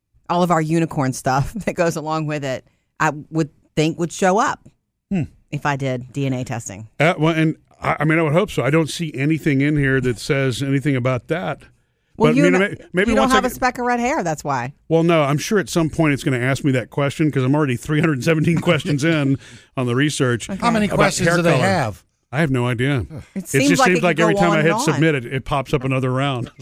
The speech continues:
Speaker 2: <laughs>
Speaker 1: That's what my friend
Speaker 3: Well, he
Speaker 2: Look,
Speaker 3: keeps hitting submit.
Speaker 2: be-,
Speaker 3: Throw some more
Speaker 2: be
Speaker 3: at
Speaker 2: honest
Speaker 3: him.
Speaker 2: with you, when the report came out the other night, I kept going and going and going. I s-, I couldn't go to sleep. It was like one in the morning. It's like, "Okay,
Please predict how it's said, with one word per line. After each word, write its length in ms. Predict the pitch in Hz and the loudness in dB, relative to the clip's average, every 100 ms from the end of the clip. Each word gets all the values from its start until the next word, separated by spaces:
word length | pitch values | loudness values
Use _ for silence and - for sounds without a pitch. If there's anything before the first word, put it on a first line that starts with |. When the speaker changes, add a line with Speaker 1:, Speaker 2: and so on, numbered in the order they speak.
| - | -16
Speaker 2:
<laughs> 160 | 135 | -14
Speaker 1:
That's 300 | - 254 285 | 0 2 2
what 100 | 277 | 0
my 160 | 247 240 | 2 0
friend 280 | 214 220 202 | 0 0 2
Speaker 3:
Well, 180 | 247 196 | 4 2
he 80 | |
Speaker 2:
Look, 140 | 175 190 | 2 0
Speaker 3:
keeps 160 | 175 | 2
hitting 180 | 233 240 | 0 0
submit. 440 | 170 180 202 233 151 | 2 2 4 2 -2
Speaker 2:
be-, 60 | |
Speaker 3:
Throw 280 | - 190 233 | 0 2 2
some 160 | - 220 | 2 2
more 220 | 240 240 | 4 4
Speaker 2:
be 40 | |
Speaker 3:
at 120 | 190 | 4
Speaker 2:
honest 200 | 214 208 | 2 2
Speaker 3:
him. 60 | 165 | 2
Speaker 2:
with 100 | 190 | 2
you, 120 | 175 | 2
when 120 | 170 | 2
the 100 | 170 | 2
report 380 | 160 165 190 196 | 0 0 0 0
came 180 | - 180 | 0 0
out 180 | 175 165 | 0 0
the 100 | 170 | 0
other 180 | 165 156 | 2 2
night, 300 | 175 180 160 | 2 2 0
I 120 | 143 | -2
kept 300 | - 165 143 | 0 -2 0
going 360 | 143 165 165 147 | 2 2 2 0
and 100 | 135 | 2
going 300 | 151 160 143 | 2 2 2
and 100 | 131 | 0
going. 160 | 165 | 0
I 60 | 160 | 0
s-, 120 | - | -2
I 140 | 170 | -2
couldn't 300 | 165 - 190 | -2 -2 -2
go 100 | 180 | -2
to 80 | 180 | -4
sleep. 400 | 160 185 214 147 | -2 -2 0 0
It 20 | |
was 120 | 143 147 | -2 0
like 160 | 147 | 0
one 120 | 175 | 2
in 60 | 180 | 2
the 80 | 160 | 2
morning. 240 | 170 185 | 2 2
It's 80 | 147 | 0
like, 140 | 151 | 0
"Okay, 280 | 156 - 151 | 0 0 0